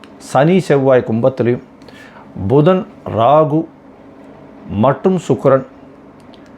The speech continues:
மீனத்துல இருக்கிறது ரொம்பவும் விசேஷம். இந்த வருஷ ப-, பலன்கள் பார்க்கும் பொழுது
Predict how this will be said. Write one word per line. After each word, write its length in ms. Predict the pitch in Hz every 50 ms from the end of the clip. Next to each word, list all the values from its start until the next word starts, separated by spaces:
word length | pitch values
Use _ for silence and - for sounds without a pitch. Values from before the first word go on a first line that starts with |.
| - - - - - - - - 113
மீனத்துல 440 | 123 143 151 147 135 - 131 123 117
இருக்கிறது 440 | 113 120 117 117 101 101 131 135 - -
ரொம்பவும் 340 | 113 101 107 110 110 101 98
விசேஷம். 400 | 95 90 104 95 90 87 - - - - - - - - - - - - - - - - - - - - - - - - - - - - - - - - - - -
இந்த 240 | - 143 156 156 151
வருஷ 300 | 139 147 160 180 190 214
ப-, 300 | 202 - - 156 156 147 151
பலன்கள் 360 | 147 156 160 160 156 147 135
பார்க்கும் 380 | - - 143 156 151 156 139 131
பொழுது 340 | 123 117 117 127 165 160